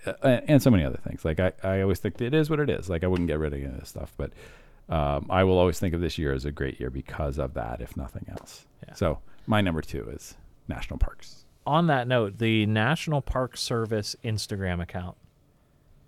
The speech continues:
Speaker 2: if you're not following them, whoever writes the captions for their Instagram account needs
Speaker 1: Oh,
Speaker 2: two
Speaker 1: it's so great.
Speaker 2: raises. It's
Speaker 1: It's
Speaker 2: so
Speaker 1: so great.
Speaker 2: funny. Uh, yeah. Follow the
Speaker 1: Well, and just
Speaker 2: National Park
Speaker 1: everyth-, like,
Speaker 2: Service.
Speaker 1: and so much of their stuff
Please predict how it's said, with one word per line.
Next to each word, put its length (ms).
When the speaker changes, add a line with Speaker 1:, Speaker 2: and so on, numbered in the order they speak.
Speaker 2:
if 200
you're 120
not 220
following 440
them, 360
whoever 480
writes 400
the 120
captions 840
for 220
their 260
Instagram 580
account 400
needs 320
Speaker 1:
Oh, 60
Speaker 2:
two 200
Speaker 1:
it's 80
so 40
great. 200
Speaker 2:
raises. 380
It's 400
Speaker 1:
It's 60
Speaker 2:
so 100
Speaker 1:
so 140
great. 120
Speaker 2:
funny. 380
Uh, 580
yeah. 280
Follow 340
the 120
Speaker 1:
Well, 100
and 80
just 140
Speaker 2:
National 100
Park 180
Speaker 1:
everyth-, 160
like, 120
Speaker 2:
Service. 260
Speaker 1:
and 140
so 160
much 180
of 60
their 100
stuff 580